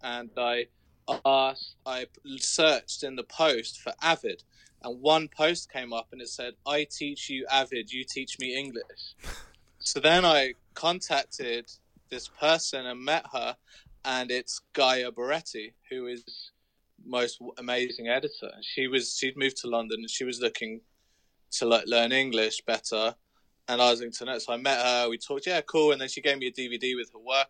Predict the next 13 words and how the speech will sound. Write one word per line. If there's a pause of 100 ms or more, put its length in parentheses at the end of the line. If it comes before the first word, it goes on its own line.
on.
I (200)
watched
it
when
I
got
back
and
was
just
blown
away,